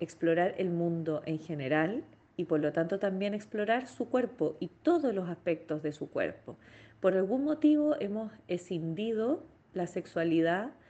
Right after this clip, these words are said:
de los aspectos a explorar desde el primer momento, cuando en realidad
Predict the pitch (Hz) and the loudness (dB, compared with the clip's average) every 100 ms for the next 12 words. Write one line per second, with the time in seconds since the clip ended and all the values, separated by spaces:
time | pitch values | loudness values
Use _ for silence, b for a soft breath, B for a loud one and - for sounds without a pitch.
0 | B B B B _ 170 170 170 160 151 | B B B B _ 0 6 6 6 2
1 | 143 135 - _ - 160 147 156 156 143 | -4 -6 -12 _ 2 4 4 0 -4 -6
2 | - 240 240 220 175 - 175 165 180 208 | -2 -2 -2 -4 -4 -6 -2 0 2 0
3 | 247 285 175 175 175 180 180 180 196 202 | -2 -8 -4 -2 0 -2 -2 -2 0 0
4 | 202 240 277 - 127 160 - 180 170 170 | -2 -2 -4 -6 -10 -10 -8 -4 -2 0
5 | 165 160 165 175 202 208 214 | -2 0 2 2 2 -2 -6